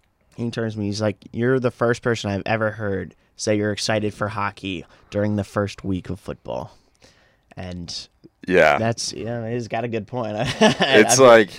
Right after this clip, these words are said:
Speaker 2: it's like hockey's a foreign word here
Speaker 1: Yeah.
Speaker 2: in Oklahoma.
Speaker 1: Yeah, but, uh, I'm, I'm excited to get this, get this started. Uh, we got a lot, we got a lot to talk about.
Speaker 2: Yeah, we got a lot to go through this morning.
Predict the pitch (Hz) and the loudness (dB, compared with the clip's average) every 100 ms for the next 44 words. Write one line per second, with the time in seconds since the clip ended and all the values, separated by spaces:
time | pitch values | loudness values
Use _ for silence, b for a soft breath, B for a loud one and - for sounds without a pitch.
0 | - 98 101 127 101 104 87 - 90 82 | -2 0 6 6 8 6 6 4 -4 -6
1 | - 87 82 82 80 78 78 73 69 - | -2 0 2 2 2 4 4 2 -2 -12
2 | _ - 92 78 76 73 73 76 73 73 | _ -6 -2 -2 -2 -4 -6 -8 -8 -8
3 | 71 92 82 - _ - 95 101 104 98 | -6 -6 -8 -14 _ -10 -8 -6 -6 -6
4 | 95 - b b b b - 120 - 110 | -6 -10 b b b b -4 -4 -4 -4
5 | 139 131 135 135 139 127 - 120 - - | -4 -2 0 0 0 -4 -4 -10 -10 -16
6 | - - 117 120 113 - 104 107 135 143 | -16 -10 -10 -8 -10 -8 -6 -4 -4 -4
7 | 107 95 92 92 b b b b _ _ | -6 -6 -8 -12 b b b b _ _
8 | - 113 123 107 104 - - 123 113 101 | -6 0 2 2 0 -2 -4 -4 -2 0
9 | 120 - 117 113 123 127 135 - - 113 | -2 -2 -4 -4 -4 -4 -6 -6 6 10
10 | 90 92 107 98 95 101 98 87 90 - | 10 10 8 6 4 2 0 -2 -2 -4
11 | 71 67 67 69 76 67 69 67 | -10 -10 -12 -14 -14 -16 -14 -16